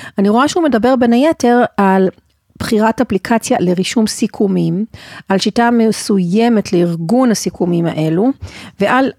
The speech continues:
איך להשתמש בהם ליצירה של משהו חדש, איך להפוך ידע גולמי לנכס חדש של ידע.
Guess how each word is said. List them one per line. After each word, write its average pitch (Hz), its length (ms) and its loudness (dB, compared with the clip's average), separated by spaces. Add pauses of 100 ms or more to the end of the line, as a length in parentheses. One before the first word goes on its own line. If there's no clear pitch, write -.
(200)
איך 233 220 0
להשתמש 262 580 0
בהם 220 240 2
ליצירה 196 500 0
של - 160 -2
משהו 185 320 0
חדש, 156 640 -4
איך 240 160 -2
להפוך 196 460 -2
ידע 190 180 0
גולמי 185 440 0
לנכס 185 540 -2
חדש 160 540 -4
של 151 300 -4
ידע. 143 360 -2